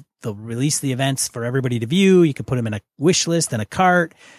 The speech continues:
It actually populates a calendar so you can see what slots are overlapping so you don't double book yourself. And then when it's time for that to be open, you just click purchase, and everything going smoothly,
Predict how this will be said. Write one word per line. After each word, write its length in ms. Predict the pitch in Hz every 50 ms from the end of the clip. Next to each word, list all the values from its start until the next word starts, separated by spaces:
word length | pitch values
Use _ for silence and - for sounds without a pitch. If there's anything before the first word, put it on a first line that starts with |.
| _ _ -
It 60 | 135
actually 340 | 135 143 - - - 127 110
populates 580 | - - 139 143 - - 131 123 123 117 - -
a 60 | 110 - _
calendar 540 | - - 180 185 190 190 196 185 180 180
so 160 | 160 - - 131
you 40 |
can 140 | - 135 113
see 220 | - - - 151 131
what 160 | 120 110 -
slots 480 | - - 156 160 170 170 165 - -
are 200 | 156 127 117 117
overlapping 680 | 123 131 127 123 113 113 131 165 180 175 - 180 170 165
so 160 | 156 - - 120
you 60 | 110
don't 200 | 110 107 101 _
double 220 | 127 113 101 104
book 240 | 101 - 196 - -
yourself. 580 | 190 170 156 - - 180 165 170 165 147 - - _ _ _ _ _ _ _ _ _ _ _ _ _ -
And 200 | 135 135 135 143
then 440 | 147 151 151 151 151 147 143 135 131
when 300 | 135 139 143 143 143 143
it's 220 | 139 123 - -
time 400 | - 139 139 143 139 139 135 123
for 240 | - - - 131 131
that 240 | 131 131 131 123 -
to 80 | -
be 240 | 120 117 110 113 123
open, 400 | 160 220 220 - 214 202 185 175
you 120 | 151 135 127
just 280 | 120 123 - - -
click 180 | - 120 107 - _ _
purchase, 540 | - 220 214 - - 196 190 175 - - - - _ _ _ _ _ _ _ _ _ _ -
and 720 | - 120 120 123 123 123 123 120 120 120 117 110 104 - _ _ _ _ _ _ _ _ _ _ _ _ _ -
everything 420 | 110 113 113 131 131 139 139 139
going 240 | 139 147 147 151 151
smoothly, 720 | - - 165 180 208 220 247 277 311 320 302 247 196 -